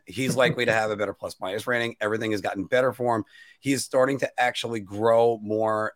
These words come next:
before us. And after all, like, right when he got drafted, John Davidson said, "That's the defenseman that helps you win Stanley Cups." Guess what? Th-, that's what he's here for. And I, I, li-,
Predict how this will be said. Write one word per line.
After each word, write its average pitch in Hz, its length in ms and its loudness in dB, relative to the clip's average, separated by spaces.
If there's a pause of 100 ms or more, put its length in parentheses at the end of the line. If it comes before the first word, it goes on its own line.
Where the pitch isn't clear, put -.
before 107 480 0
us. 104 360 0
And 104 380 -2
after 117 300 0
all, 135 200 4
like, 104 180 -2 (500)
right 107 220 0
when 113 100 0
he 113 60 0
got 113 140 4
drafted, 127 400 2 (500)
John 123 280 0
Davidson 123 440 0
said, 104 360 0 (100)
"That's 107 240 -2
the 113 120 -8
defenseman 104 420 -6
that 101 100 -4
helps 101 240 -2
you 98 60 -4
win 95 160 -2
Stanley 90 360 -6
Cups." - 440 -6 (840)
Guess 101 300 0
what? 87 260 -2 (840)
Th-, 90 140 -6
that's 92 260 0
what 110 120 2
he's 107 120 0
here 120 160 4
for. 127 340 6 (320)
And 120 120 4
I, 135 220 4
I, 135 160 6
li-, 151 140 8